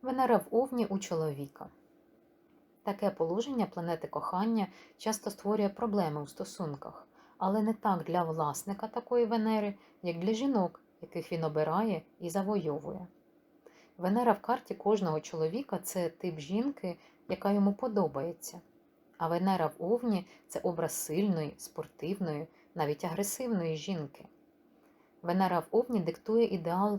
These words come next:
для чоловіка. Спортивна дама, худорлява або м'язиста, з підкресленою зачіскою чи оригінальними яскравими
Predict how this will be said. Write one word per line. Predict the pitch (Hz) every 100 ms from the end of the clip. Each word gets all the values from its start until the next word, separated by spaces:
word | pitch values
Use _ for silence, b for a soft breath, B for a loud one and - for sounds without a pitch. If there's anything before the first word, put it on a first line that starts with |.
| -
для | 170 175
чоловіка. | - 190 196 196 139 - 160 - _ b b b _ _
Спортивна | - - 214 - 160 151 143
дама, | 143 151 156 160 226 - -
худорлява | - 196 180 151 156 214 220 202
або | 170 160
м'язиста, | 156 151 165 156 156 226 - 190 185 B B -
з |
підкресленою | - - - 220 202 180 156 147
зачіскою | 147 160 202 - - - 170 160
чи | - 160 160
оригінальними | 185 196 220 208 175 170 170
яскравими | 180 - 180 170 165 175